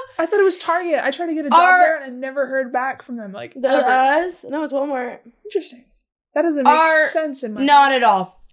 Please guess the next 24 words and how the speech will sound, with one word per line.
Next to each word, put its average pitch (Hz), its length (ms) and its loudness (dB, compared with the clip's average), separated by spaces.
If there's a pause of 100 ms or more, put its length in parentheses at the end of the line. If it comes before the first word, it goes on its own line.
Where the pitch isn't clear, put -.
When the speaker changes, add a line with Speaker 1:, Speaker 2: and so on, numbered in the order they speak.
Speaker 2:
Because 330 260 2
if 320 140 0
you're 330 160 0
working 339 280 0
at 294 200 4
Walmart, 285 480 2
then 285 120 0
I 262 100 0
guess 262 200 2
you 254 80 -4
can 247 80 -2
get 240 120 0
into 226 120 -2
Harvard 208 320 2
for 202 180 -2
real. 180 240 -2 (160)
Speaker 3:
<laughs> 302 140 -2 (520)
Speaker 2:
Like, 262 340 4
what 262 540 4
Speaker 3:
Two 262 140 8
Speaker 2:
the 277 40 8
Speaker 3:
different 247 360 6
Speaker 2:
hell? 262 760 2
Speaker 3:
things, 262 460 4